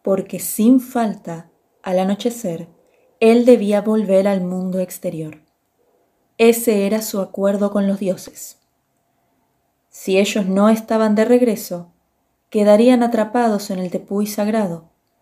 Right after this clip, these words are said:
porque jamás encontrarían por sí mismos la salida del laberinto. El resto del día,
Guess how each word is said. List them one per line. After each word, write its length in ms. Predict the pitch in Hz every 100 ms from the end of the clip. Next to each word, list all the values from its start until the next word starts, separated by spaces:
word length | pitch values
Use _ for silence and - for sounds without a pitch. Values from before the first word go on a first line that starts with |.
| _ _ -
porque 300 | 190 180 190
jamás 580 | - 196 196 214 226 240
encontrarían 760 | 226 226 208 208 196 202 196
por 180 | 196 190
sí 180 | - 208
mismos 540 | 226 226 175 170 -
la 200 | - 190
salida 500 | 180 185 180 185 185
del 160 | 185 185
laberinto. 600 | 180 180 170 156 156 160 _ _ _ _ _ _ _ _ _ _ _ _ _ _ _ _ _ _ _ _ _ _ _ _ _ _ _ _ _ _
El 160 | 220 226
resto 280 | 302 302
del 180 | 294 220
día, 360 | 190 165 170